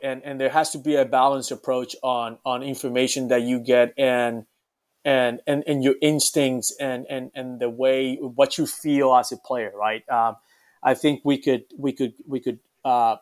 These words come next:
gra-, we could drown our players with too much information, and I think we do a really good job in Houston balancing those things out. We want our players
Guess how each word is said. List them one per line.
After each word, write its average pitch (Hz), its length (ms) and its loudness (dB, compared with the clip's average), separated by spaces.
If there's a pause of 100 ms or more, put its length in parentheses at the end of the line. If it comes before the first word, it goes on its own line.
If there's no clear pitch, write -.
(180)
gra-, 135 360 2
we 131 140 -4
could 120 160 -8
drown 131 460 4
our 131 160 4
players 127 480 -2
with 123 160 -8
too - 120 -10
much 127 240 -4
information, 113 600 -8
and 120 180 -8
I 117 100 -2
think 123 220 -8
we 123 100 0
do 127 200 -2
a 117 80 2
really 123 260 -4
good 120 180 -10
job 120 300 -4
in 117 100 -20
Houston 120 460 -16 (400)
balancing 135 540 2
those 120 220 -6
things 113 260 -14
out. 110 200 -8
We 131 140 -8
want 135 240 -4
our 131 100 0
players 127 560 -6